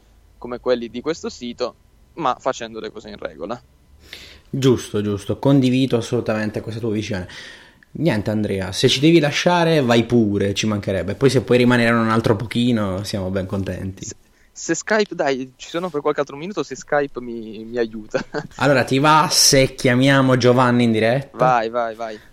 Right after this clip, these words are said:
Speaker 2: Dai, facciamolo perché è una cosa che ci siamo
Speaker 1: Così
Speaker 2: preparati.
Speaker 1: sento anche la sua, eh,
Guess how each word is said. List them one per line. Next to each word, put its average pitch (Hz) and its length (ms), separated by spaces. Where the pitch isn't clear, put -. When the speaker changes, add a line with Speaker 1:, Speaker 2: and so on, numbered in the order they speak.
Speaker 2:
Dai, - 160
facciamolo 101 840
perché 95 480
è 101 220
una 98 220
cosa 104 580
che 95 100
ci - 140
siamo 95 220
Speaker 1:
Così - 120
Speaker 2:
preparati. 107 320
Speaker 1:
sento 131 300
anche 131 240
la 123 100
sua, 143 560
eh, 107 520